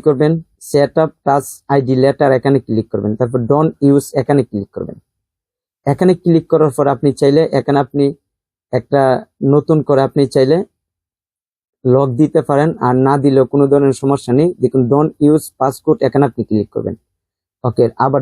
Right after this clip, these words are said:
don't use passcode, এখানে ক্লিক করবেন। ওকে,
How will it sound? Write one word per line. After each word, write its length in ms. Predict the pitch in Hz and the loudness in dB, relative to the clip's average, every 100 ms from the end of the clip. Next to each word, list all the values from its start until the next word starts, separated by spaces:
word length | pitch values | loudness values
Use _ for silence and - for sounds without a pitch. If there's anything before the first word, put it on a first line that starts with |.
| 123 | 0
don't 200 | 143 156 - 151 | 0 -2 0 0
use 160 | 156 156 - - | 0 -2 -12 -4
passcode, 480 | 135 135 - 160 160 - | -4 -4 -2 -2 -2 -4
এখানে 220 | 135 143 135 | -2 0 0
ক্লিক 200 | - 104 - | -2 -4 -4
করবেন। 200 | 107 92 98 _ _ _ _ _ _ _ _ _ _ _ _ _ _ _ _ _ _ _ - | -8 -8 -10 _ _ _ _ _ _ _ _ _ _ _ _ _ _ _ _ _ _ _ -8
ওকে, 160 | 135 | -2